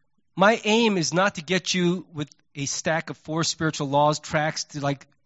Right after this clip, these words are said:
bother people who are shopping in Woodfield. Okay?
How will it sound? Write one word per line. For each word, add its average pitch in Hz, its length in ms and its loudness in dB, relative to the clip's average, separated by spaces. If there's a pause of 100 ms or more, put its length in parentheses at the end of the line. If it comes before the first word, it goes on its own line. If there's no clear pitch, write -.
(140)
bother 165 260 6
people 160 320 0
who 151 60 2
are 139 80 0
shopping 147 460 0
in 120 100 -2
Woodfield. 117 460 -6 (1200)
Okay? 131 220 -8